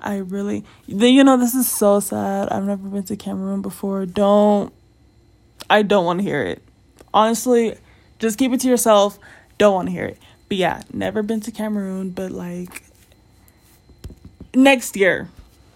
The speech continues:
by God's grace, I, like, that, yep, that country will see me.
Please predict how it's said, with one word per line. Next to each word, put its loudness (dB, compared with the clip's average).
by 0
God's 4
grace, 0
I, 4
like, 0
that, 2
yep, 2
that 2
country -2
will -2
see -8
me. -8